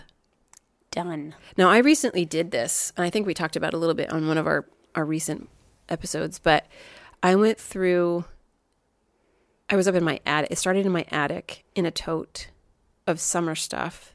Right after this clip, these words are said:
Speaker 2: that I was like, "Well, I didn't even get it out for this summer, so I need to get rid of it. If I'm not even interested in, like,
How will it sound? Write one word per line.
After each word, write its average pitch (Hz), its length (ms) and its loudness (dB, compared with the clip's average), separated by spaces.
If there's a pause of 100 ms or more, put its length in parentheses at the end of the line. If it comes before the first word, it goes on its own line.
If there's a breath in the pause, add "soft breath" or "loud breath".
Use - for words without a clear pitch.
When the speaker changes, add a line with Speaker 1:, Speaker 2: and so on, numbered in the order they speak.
(120)
Speaker 2:
that 170 120 2
I 160 120 2
was 160 160 -6
like, 160 160 -4
"Well, 175 100 4
I 175 80 6
didn't 214 220 4
even 208 180 4
get 170 160 4
it 160 100 0
out - 380 -6 (1400)
for 175 200 4
this 151 180 2
summer, - 440 -4 (340)
so - 200 2
I 151 80 6
need 151 240 2
to 156 60 -8
get 151 100 -6
rid - 160 -6
of - 100 -10
it. - 200 -10 (120)
If - 120 -2
I'm 180 100 4
not 190 140 6
even 190 200 2
interested 160 520 0
in, 160 200 -2
like, 147 260 -4